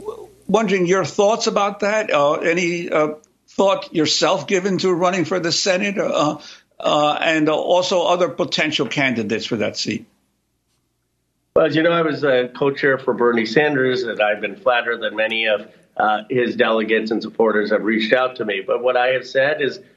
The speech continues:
Speaker 2: uh, what I said six years ago. I had encouraged,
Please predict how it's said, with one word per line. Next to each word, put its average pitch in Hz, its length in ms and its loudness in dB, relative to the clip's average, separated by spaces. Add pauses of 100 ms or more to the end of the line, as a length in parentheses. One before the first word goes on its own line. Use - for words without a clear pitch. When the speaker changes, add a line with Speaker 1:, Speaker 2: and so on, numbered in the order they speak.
(120)
Speaker 2:
uh, 120 220 0
what 135 180 4
I 127 120 4
said - 280 0
six - 300 -2
years 127 300 4
ago. 127 300 4
I 120 160 2
had 117 140 2
encouraged, 120 600 0